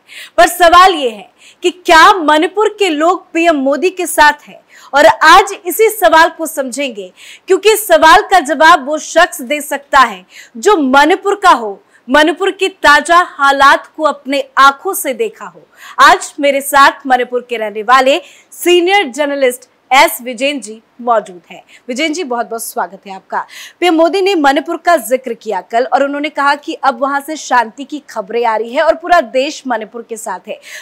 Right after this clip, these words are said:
पर मेरा आपसे ये सवाल है कि क्या मणिपुर की जनता पीएम मोदी के साथ है?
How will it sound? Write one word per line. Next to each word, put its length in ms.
पर 120
मेरा 260
आपसे 420
ये 120
सवाल 380
है 120
कि 80
क्या 220
मणिपुर 480
की 160
जनता 400
पीएम 280
मोदी 320
के 120
साथ 240
है? 160